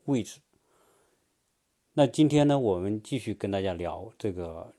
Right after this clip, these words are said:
去国外旅游啊，当然你在国内也可以去看博物馆，只是说，啊，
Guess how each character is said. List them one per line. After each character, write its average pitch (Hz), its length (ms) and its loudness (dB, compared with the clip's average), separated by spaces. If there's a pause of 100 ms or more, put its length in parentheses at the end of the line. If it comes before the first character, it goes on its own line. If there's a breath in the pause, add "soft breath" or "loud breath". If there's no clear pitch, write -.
去 101 500 -8 (500)
国 107 260 0
外 117 180 2
旅 90 240 -6
游 82 280 -14 (400)
啊， 90 120 -12
当 120 180 0
然 117 140 2
你 92 60 -4
在 107 100 2
国 92 260 -2
内 123 140 2
也 92 180 -4
可 113 120 -4
以 104 40 -4
去 - 140 -14
看 92 180 -8
博 85 160 -14
物 87 120 -10
馆， - 180 -16 (140)
只 - 120 -12
是 127 240 -4
说， 139 400 4 (600 loud breath)
啊， 85 440 -6